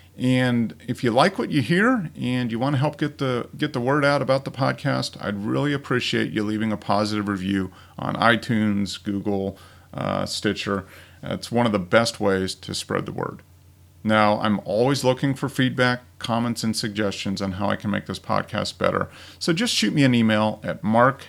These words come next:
at financial clarity partners dot com with any ideas, comments, and suggestions.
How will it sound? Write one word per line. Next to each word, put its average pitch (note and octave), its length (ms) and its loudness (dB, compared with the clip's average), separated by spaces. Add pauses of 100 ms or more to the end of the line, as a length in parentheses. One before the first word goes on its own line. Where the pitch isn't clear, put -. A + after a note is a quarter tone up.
at G#2 220 -2
financial G#2+ 440 -4
clarity A2 440 0
partners G#2+ 460 -2
dot G2+ 260 -4
com F#2+ 340 -2 (220)
with G2+ 160 -6
any A2 200 0
ideas, G2+ 540 0
comments, G2 640 -2
and F#2 260 -4
suggestions. - 680 -8